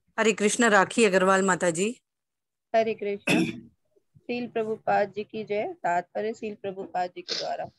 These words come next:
Speaker 2: सौनक तथा ऋषिगण यह सुनकर विस्मित थे कि पुण्यात्मा महाराज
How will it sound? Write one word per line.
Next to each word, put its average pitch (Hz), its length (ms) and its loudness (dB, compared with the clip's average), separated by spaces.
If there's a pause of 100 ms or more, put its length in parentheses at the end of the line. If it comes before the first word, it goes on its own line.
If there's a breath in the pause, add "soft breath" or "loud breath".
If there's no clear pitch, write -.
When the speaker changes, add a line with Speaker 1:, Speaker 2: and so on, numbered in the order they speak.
(1080)
Speaker 2:
सौनक 233 560 -2
तथा 247 240 -2
ऋषिगण 233 500 -6
यह 240 260 -8
सुनकर 226 440 -2
विस्मित 233 400 -8
थे 202 340 -4
कि 220 180 -14
पुण्यात्मा 220 1040 -6
महाराज 202 460 -4